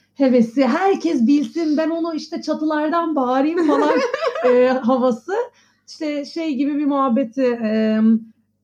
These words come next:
Speaker 1: iş artık diyor şey noktasına gelmişti. Bakkala gidip işte "Bir ekmek, bir süt, ha bir de ben gayim." Hani <laughs> çok daha da fazla spoiler verip de kitabı da şey yapmayayım
Speaker 2: Evet.
Speaker 1: ama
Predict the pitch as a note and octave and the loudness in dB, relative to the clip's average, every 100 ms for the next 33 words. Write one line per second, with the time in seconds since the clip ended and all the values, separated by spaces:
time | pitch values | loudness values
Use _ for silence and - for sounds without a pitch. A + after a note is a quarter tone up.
0 | - D#4 D#4+ C#4+ C4+ C#4+ - C#4 D#4+ E4 | -4 -2 0 0 0 -4 -4 -2 -2 -4
1 | D#4 C#4 C#4 - B3+ C4+ C4 A#3 A3 G#3+ | -2 -2 -2 -4 -4 -2 0 0 0 0
2 | G#3+ - B3 A3 C4 - C4+ C4 A#3 D#4 | -2 -2 0 2 0 0 2 2 2 0
3 | - _ _ - C4+ A3 D4 C#4+ C#4+ D4+ | -4 _ _ 0 2 4 2 0 0 -4
4 | A3+ C4+ A3+ E4+ A3 G#4 D4+ D4 D4 D4 | 0 -2 -2 -6 -4 -2 0 2 2 2
5 | C#4 C4 C#4 C4 G4 A4 - - _ C4 | 2 4 2 0 -4 -10 -18 -20 _ 0
6 | C4 C#4+ - A3+ - D4+ - - - - | 2 2 2 0 2 2 0 -6 -20 -20
7 | - F4 A#3 D#4 E4+ E4+ D#4+ D4+ D4 C4 | -6 -4 -2 -2 -2 -4 -2 -2 -4 -8
8 | - D4+ D4+ D4 D4 D#4+ - B3+ - C#4+ | -8 -4 -4 -2 -4 -6 -6 -10 -8 -6
9 | B3+ C#4+ C4 A#3+ C4 D#4+ A3 - - G4+ | -2 0 0 0 -2 -2 2 4 4 2
10 | F#4 D#4+ - | 0 -2 -4